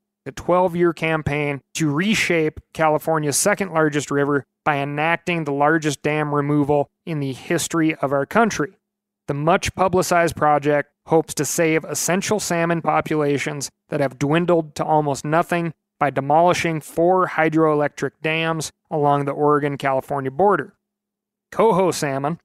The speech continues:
from the Klamath River are listed as threatened under federal and California law, as their populations have fallen, as have spring Chinook. Spring Chinook were once the Klamath Basin's largest run.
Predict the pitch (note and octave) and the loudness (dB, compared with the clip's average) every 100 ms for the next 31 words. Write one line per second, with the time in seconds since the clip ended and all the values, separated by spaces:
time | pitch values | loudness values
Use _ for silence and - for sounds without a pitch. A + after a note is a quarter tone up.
0 | _ E3 C#3 - F3 F#3 F3 C#3 D3 C#3+ | _ -6 -6 0 0 2 0 0 2 2
1 | C#3 _ _ F#3+ D3 C#3+ D3+ - D3 D3+ | -2 _ _ -2 0 2 0 0 -4 -2
2 | C#3 - - D3+ F3 E3+ E3 D#3+ - C#3+ | -6 -6 -2 0 0 -2 -6 -6 -6 -4
3 | C3+ - D3+ D3 D3 D3 D#3 D3+ D#3 D3 | -4 -2 0 2 2 0 -4 -2 -2 -2
4 | D3+ C#3+ C#3 D3 C#3 C3+ B2+ B2 C3+ _ | -2 -2 -2 -4 -2 -2 -2 -2 -6 _
5 | _ _ D3 C3+ D3+ - D3+ C#3+ C#3 C#3 | _ _ 0 2 2 2 2 2 0 0
6 | C3 - B2+ C3+ - C#3 C3 C3 D#3 - | -2 -6 -6 -6 -4 -4 -4 -6 -10 -12
7 | _ - D3 D#3 D#3 C#3+ C3+ C3+ D3+ _ | _ -4 2 2 2 2 2 0 -2 _
8 | _ - - D3 C3 D#3 F3+ F#3+ - - | _ -4 -2 0 -2 0 2 2 -2 -20
9 | _ _ _ _ - - D3 B2+ D3 G3+ | _ _ _ _ -14 -4 -2 -2 0 2
10 | G#3+ - - - D3+ D3+ C#3+ - - D#3+ | 2 0 -8 -6 -2 -2 -4 -8 -2 0
11 | D#3+ D#3 - D3 C#3 C3 C#3+ C3 C#3 C#3 | 0 -2 -2 -2 0 -2 -4 -8 0 2
12 | C3+ C3 B2 D3 F#3 D#3 B2 | 2 0 -4 2 2 2 -4